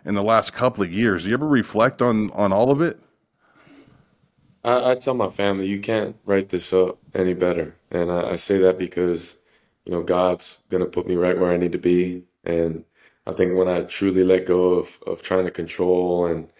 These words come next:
Speaker 2: uh, you know, kind of know where exactly where I'll be, uh, I think that's when, when God, uh, unveils everything, you know, and you even go back to the decision to come here.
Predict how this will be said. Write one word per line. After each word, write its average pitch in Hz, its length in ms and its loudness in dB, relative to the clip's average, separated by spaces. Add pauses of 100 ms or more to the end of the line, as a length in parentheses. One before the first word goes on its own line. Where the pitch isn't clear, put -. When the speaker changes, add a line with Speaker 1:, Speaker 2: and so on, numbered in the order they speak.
(520)
Speaker 2:
uh, 80 420 -4
you 90 120 -2
know, 80 260 -6 (920)
kind 98 140 0
of 87 120 -6 (300)
know 101 280 0
where 95 200 0
exactly 98 440 -2
where 95 200 2
I'll 92 160 2
be, 95 440 -2 (540)
uh, 85 140 -6
I 85 80 -6
think 87 260 -4
that's 87 300 -2
when, 87 300 -2
when 87 240 -4
God, 87 520 0 (160)
uh, 92 300 0
unveils 92 420 4
everything, 90 520 0
you 82 80 -4
know, 85 160 -4
and 85 220 -6
you 92 120 -4
even 92 160 -2
go 92 120 4
back 92 240 2
to 92 80 -6
the 90 60 -2
decision 87 400 -4
to 87 60 -2
come 90 240 0
here. 85 340 -4